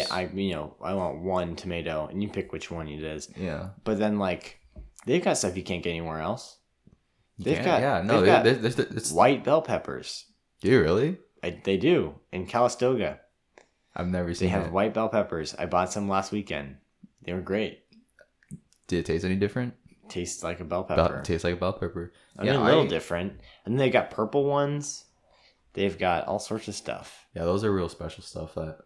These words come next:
Speaker 1: you know, I would, I would take the opportunity to make food with it.
Speaker 2: Yeah.
Speaker 1: Damn, white, white bell pepper.
Speaker 2: It tastes like a bell pepper.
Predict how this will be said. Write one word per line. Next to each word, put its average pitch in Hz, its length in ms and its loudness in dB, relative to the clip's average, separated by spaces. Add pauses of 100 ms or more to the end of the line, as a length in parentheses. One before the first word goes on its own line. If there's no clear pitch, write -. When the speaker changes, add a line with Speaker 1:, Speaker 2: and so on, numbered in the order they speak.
(140)
Speaker 1:
you 87 100 -10
know, 82 160 -6
I 87 140 0
would, 90 140 -4
I 87 80 2
would 104 100 0
take 117 180 -2
the 90 80 0
opportunity 92 640 -2
to 87 280 -8 (140)
make - 400 -10
food 110 180 -4
with 87 140 -4
it. - 120 -6 (180)
Speaker 2:
Yeah. 98 240 -4 (720)
Speaker 1:
Damn, 90 360 -6
white, 87 420 -2
white 95 480 -6
bell 98 160 -4
pepper. 87 500 -10 (680)
Speaker 2:
It - 140 -8
tastes 147 180 -2
like 123 120 0
a 95 40 0
bell 82 180 0
pepper. 80 480 -4